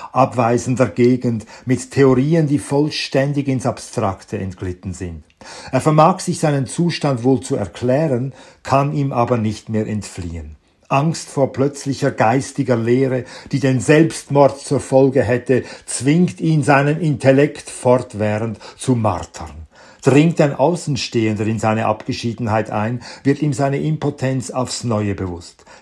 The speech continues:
Die ihn umgebende Welt ist dem Zerfall preisgegeben, was wiederum zu seiner Selbstgeißelung beiträgt. Seine unbeirrbare Sehnsucht nach dem Tod wird ihn schließlich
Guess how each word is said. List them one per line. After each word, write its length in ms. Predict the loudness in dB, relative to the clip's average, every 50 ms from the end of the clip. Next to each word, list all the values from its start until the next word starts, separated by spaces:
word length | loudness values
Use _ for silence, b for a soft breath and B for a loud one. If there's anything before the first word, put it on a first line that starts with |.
| B -2
Die 100 | -2 -2
ihn 260 | 0 0 0 0 -2 -2
umgebende 760 | -2 -2 -2 0 0 2 2 2 2 2 2 2 2 2
Welt 400 | 2 2 2 0 0 -4 -10 -18 B B B B
ist 340 | B -2 -2 -2 -6 -8 -4
dem 220 | -2 -2 -2 -2 -4
Zerfall 720 | -6 -8 -8 -8 -8 -2 0 2 4 4 4 2 0 -4 -10 -10
preisgegeben, 960 | -4 -2 0 0 0 -2 -4 -8 -10 -8 -4 -2 -2 -2 -2 -4 -6 -8 B B B B B B -6
was 260 | -4 -4 -4 -6 -6
wiederum 540 | -4 -2 0 0 0 0 0 0 -2 -4 B B B
zu 140 | -8 -6 -6
seiner 340 | -2 -2 -2 0 0 -2 -4
Selbstgeißelung 1120 | -4 -2 -2 -2 -2 -4 -6 -12 -16 -6 -2 -2 0 0 -2 -6 -6 -6 -4 -4 -4 -4
beiträgt. 640 | -4 -4 -6 -6 -8 -10 -12 -12 -12 -12 -14 -18 _ _ _ _ _ _ _ _ _ _ _ _ _ _ _ _ -6
Seine 240 | -4 -2 -2 -2
unbeirrbare 920 | -2 -2 -2 0 0 0 0 2 2 2 2 4 4 4 4 4 4 4 2
Sehnsucht 640 | 2 0 -2 -2 -2 -2 -2 -4 -4 -6 -6 -6 -6
nach 160 | -8 -6 -6
dem 220 | -6 -8 -8 -8
Tod 420 | -10 -8 -6 -6 -6 -8 -10 -14 B B B B B B B
wird 220 | 0 2 2 2 2
ihn 160 | -2 -2 -2
schließlich 640 | -2 0 2 2 2 0 0 0 0 0 -2 B